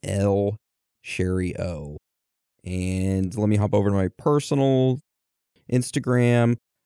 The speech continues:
Um, I wanna shout out Carlos Esperanza,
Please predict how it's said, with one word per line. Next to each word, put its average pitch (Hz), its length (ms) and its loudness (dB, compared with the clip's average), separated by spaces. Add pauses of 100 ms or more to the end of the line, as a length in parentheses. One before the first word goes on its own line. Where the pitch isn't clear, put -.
Um, 95 720 0 (640)
I 110 60 -4
wanna 104 200 0
shout 101 380 2
out 98 600 -2 (220)
Carlos 123 760 2
Esperanza, 120 1200 2